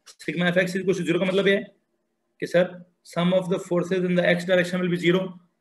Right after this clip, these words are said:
forward force will be equal to backward force। Can you please tell me what is forward force? What is backward force? Friction।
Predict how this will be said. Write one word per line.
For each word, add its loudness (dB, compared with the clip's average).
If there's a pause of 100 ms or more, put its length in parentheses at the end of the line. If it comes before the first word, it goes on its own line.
(100)
forward 0
force -2
will 0
be 0
equal -2
to 0
backward 0
force। -2 (380)
Can 2
you 0
please 0
tell 2
me 2
what 0
is -4 (120)
forward 0
force? -6 (3750)
What -4
is -10
backward 0
force? -4 (1600)
Friction। -8